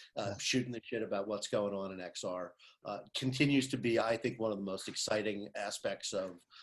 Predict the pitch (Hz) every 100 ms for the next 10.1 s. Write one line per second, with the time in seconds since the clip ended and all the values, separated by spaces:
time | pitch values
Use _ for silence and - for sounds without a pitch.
0 | - 95 90 113 107 107 - 107 98 101
1 | 98 92 95 - 95 95 - 90 92 85
2 | 104 90 - 127 104 104 - 135 123 107
3 | 101 - - - - 101 - - 110 -
4 | 110 - 113 127 127 127 104 107 107 -
5 | 113 104 104 - 110 107 104 101 95 -
6 | 92 - 87 87 85 76 71 _ _ -
7 | - - - - 131 120 120 127 131 117
8 | 113 110 _ _ - 160 156 156 127 127
9 | 143 151 135 131 127 135 127 139 151 -
10 | 117